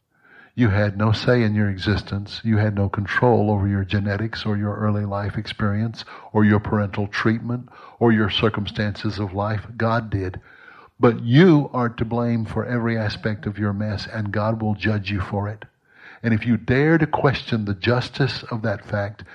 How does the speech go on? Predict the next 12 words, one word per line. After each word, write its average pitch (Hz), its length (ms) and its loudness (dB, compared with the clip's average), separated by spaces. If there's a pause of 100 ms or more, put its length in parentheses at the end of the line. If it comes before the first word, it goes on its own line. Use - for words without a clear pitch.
(180)
your 117 140 6
damnation 113 640 0
will 104 120 -2
be 107 140 -4
all 110 320 2
the 113 100 -4
more 110 180 -2
terrible 101 500 -4
for - 240 -12 (100)
asking 98 360 -10
questions. - 640 -10 (1800)
Yes, 117 400 0